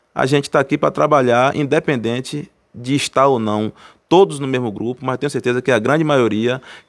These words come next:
quer continuar o trabalho por São Felipe, quer fazer a diferença. Tem candidatos com projetos bons, tem candidato com ideias boas,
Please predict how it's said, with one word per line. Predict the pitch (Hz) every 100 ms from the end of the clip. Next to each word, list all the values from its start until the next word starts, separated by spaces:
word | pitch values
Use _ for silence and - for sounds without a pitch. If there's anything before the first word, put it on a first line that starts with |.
| _
quer | - 139
continuar | 156 147 139 127 113
o | 113
trabalho | 107 95 101 101
por | 95
São | 92
Felipe, | 95 87 95 107
quer | 98 - 143
fazer | 127 107 110
a |
diferença. | 107 - 87 90 95 - 104 - - -
Tem | 135
candidatos | 135 135 110 107 110 -
com | 117
projetos | 110 101 92 101 98
bons, | 87 90 95 98 95 - - -
tem | 151 160
candidato | 151 123 107 110 -
com | 123
ideias | 107 82 101 107 92
boas, | 82 85 90 98 101